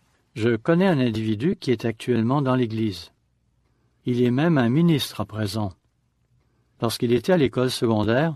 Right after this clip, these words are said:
et non converti, il avait pour meilleur ami un jeune qui venait à l'église.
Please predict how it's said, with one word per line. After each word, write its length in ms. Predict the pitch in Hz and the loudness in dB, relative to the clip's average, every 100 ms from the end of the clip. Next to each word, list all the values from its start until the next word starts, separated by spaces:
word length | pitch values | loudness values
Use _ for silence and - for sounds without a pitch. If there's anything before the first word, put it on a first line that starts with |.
| - | -6
et 160 | 117 104 | -4 0
non 260 | 117 127 | 2 0
converti, 720 | 110 110 107 117 - 165 143 - _ _ _ - | -2 -4 -2 -2 -4 -4 -4 -8 _ _ _ 0
il 140 | 160 | 4
avait 220 | 185 208 | 6 4
pour 200 | 214 147 | 2 2
meilleur 340 | 127 156 185 151 | 2 4 4 4
ami 280 | 139 156 170 | 2 4 4
un 140 | 123 | 2
jeune 420 | 107 127 156 165 | 2 2 2 0
qui 260 | 117 151 143 | 0 0 2
venait 300 | 117 135 165 | 2 2 4
à 80 | 147 | 2
l'église. 540 | 127 117 110 90 | 2 0 0 -2